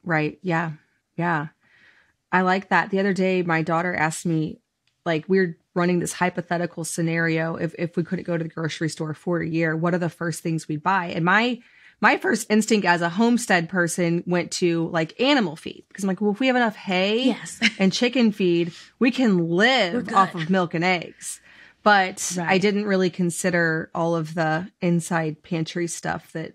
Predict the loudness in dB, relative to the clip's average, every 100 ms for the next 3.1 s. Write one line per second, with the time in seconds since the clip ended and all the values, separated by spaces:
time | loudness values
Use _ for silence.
0 | -8 -8 -6 -8 -8 -8 -8 -6 -6 -6
1 | -6 2 2 2 -8 -16 0 2 2 2
2 | 0 2 4 4 2 0 -4 0 0 0